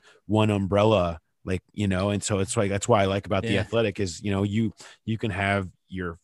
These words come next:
Speaker 1: foot-, your Premier League coverage, you can hit, have your N F L coverage, your N B A, your N H L, all under one thing, because we're all under one thing, you know? I
Speaker 2: Mm.
Speaker 1: mean, it is.
Speaker 2: Mm.
Speaker 1: Everybody ha-,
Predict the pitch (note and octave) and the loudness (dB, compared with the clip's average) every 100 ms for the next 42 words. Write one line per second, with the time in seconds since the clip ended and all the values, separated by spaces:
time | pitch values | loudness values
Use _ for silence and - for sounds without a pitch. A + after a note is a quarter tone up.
0 | _ C#3+ C#3+ - G2+ F#2 - - A#2+ C3 | _ 0 0 0 -4 -4 -6 -4 0 2
1 | C#3 C3+ A#2+ C#3 C3 B2+ C3 G2+ F#2 G2 | 4 2 2 4 4 4 2 0 -6 -6
2 | F2+ - A2 - G2+ G2+ F#2 F#2 F2 - | -10 -6 -6 -6 -6 -4 -2 -4 -4 0
3 | C3+ C3 - B2+ B2 G#2 G#2 F#2+ F2+ G#2 | 4 4 4 2 2 -2 -4 -4 -6 -2
4 | B2 B2 A#2+ A2+ G#2 F#2+ - A#2+ A#2 G#2+ | 0 2 2 2 2 0 2 4 4 2
5 | - _ A#2 B2+ B2+ B2+ B2 A2+ G#2 A#2+ | -14 _ 6 6 8 6 6 4 4 4
6 | B2 B2 A#2+ G#2 - _ - C3+ C#3 A#2+ | 6 6 4 0 -10 _ 0 2 2 0
7 | B2+ A#2+ C3+ D3 - C3 G#2+ G2 F#2+ F2 | 0 4 6 8 6 4 2 -2 -4 -6
8 | - E2 E2+ F#2+ G#2 C3+ C3 C3+ C#3 B2 | -8 -8 -6 -4 0 2 2 2 4 6
9 | D3 A#2 G#2+ C3 C#3 C3+ C3 | 6 6 4 6 6 6 4